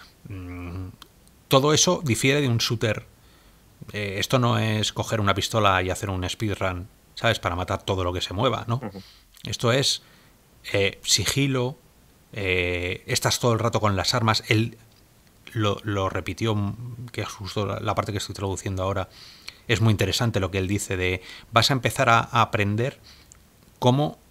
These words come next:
Speaker 1: se utilizan armas distintas y vas a aprender a conocer las armas distintas. Te vas a dar cuenta por qué, eh, el M uno que utilizaban los americanos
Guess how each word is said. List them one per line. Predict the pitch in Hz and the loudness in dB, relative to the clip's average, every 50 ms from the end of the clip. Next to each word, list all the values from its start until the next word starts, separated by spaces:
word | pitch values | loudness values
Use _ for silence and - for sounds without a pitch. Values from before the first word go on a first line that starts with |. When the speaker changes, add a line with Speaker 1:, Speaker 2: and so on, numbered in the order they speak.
| - - | -12 -4
Speaker 1:
se | - - - - - - - 107 98 98 95 92 92 92 92 90 - - - - - - - - - _ - _ - | -2 0 2 2 2 2 4 4 4 4 4 2 2 0 -2 -4 -6 -10 -18 -20 -20 -20 -20 -20 -20 _ -20 _ -4
utilizan | - 110 - 113 113 123 - 143 131 127 | -2 0 2 2 2 4 4 4 4 4
armas | 135 117 131 147 127 - | 2 2 2 0 0 0
distintas | 143 123 - - - 143 147 143 123 - 131 139 - - - | 0 0 0 0 0 0 0 0 0 -2 -2 -4 -4 -6 -2
y | - | 0
vas | 110 107 - | 0 2 2
a | 135 | 0
aprender | 120 - - 117 110 110 120 131 | 0 0 -2 -2 0 0 0 0
a | 139 127 | 0 0
conocer | - 113 98 90 - - 123 123 | 2 0 0 0 0 -2 -2 -2
las | 123 107 - | -2 -2 -2
armas | 113 104 113 117 107 | -2 0 0 -2 -2
distintas. | - 92 - - 139 143 139 - 98 - | -2 -6 -6 -4 -4 -2 -2 -2 -4 -2
Te | - 104 | 0 0
vas | 104 120 - | 2 2 4
a | 143 | 2
dar | 143 131 | 2 2
cuenta | - 143 139 - 139 - | 2 2 2 2 2 2
por | - 117 110 - | 2 2 2 2
qué, | - 139 139 131 120 - - - - - - - - - | 2 2 2 2 -2 -8 -16 -20 -20 -20 -20 -20 -20 -10
eh, | - 107 98 95 98 95 95 - | -4 -2 0 0 0 0 0 0
el | - 104 104 | 2 4 4
M | 123 131 123 123 | 4 6 6 4
uno | 131 131 127 120 110 | 4 4 2 2 2
que | 104 | 2
utilizaban | 107 - 110 104 - - 113 113 107 | 0 2 0 0 0 0 0 2 2
los | 104 101 - | 0 0 0
americanos | 107 101 98 98 - 110 107 107 107 95 - | 0 -2 -2 0 0 2 2 2 0 0 -2